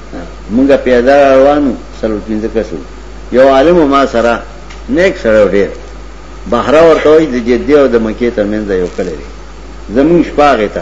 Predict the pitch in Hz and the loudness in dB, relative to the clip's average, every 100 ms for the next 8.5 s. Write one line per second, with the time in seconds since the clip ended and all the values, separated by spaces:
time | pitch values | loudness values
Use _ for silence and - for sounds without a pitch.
0 | 78 73 69 - - - - - - - | -10 -12 -14 -16 -18 -18 -18 -18 -12 -10
1 | - - - - 127 - 180 196 165 151 | -8 -10 -10 -2 -2 2 4 4 2 2
2 | 165 139 156 151 151 160 139 - - - | 2 2 2 2 4 2 0 -4 -16 -18
3 | - 120 135 131 139 160 151 120 - 147 | -4 0 2 2 0 0 2 0 2 0
4 | - - 117 120 - 90 104 - 90 73 | 0 -10 -4 -4 -4 -6 -6 -4 -8 -10
5 | - 76 - - - - - - - 123 | -12 -12 -14 -18 -20 -18 -18 -14 -2 0
6 | 123 165 190 165 170 - 165 175 156 - | 4 4 4 4 2 4 4 4 2 -2
7 | - - - - - 113 117 120 135 117 | -14 -16 -16 -12 -6 0 0 2 2 2
8 | 104 - 107 92 - | 0 -2 -4 -4 -8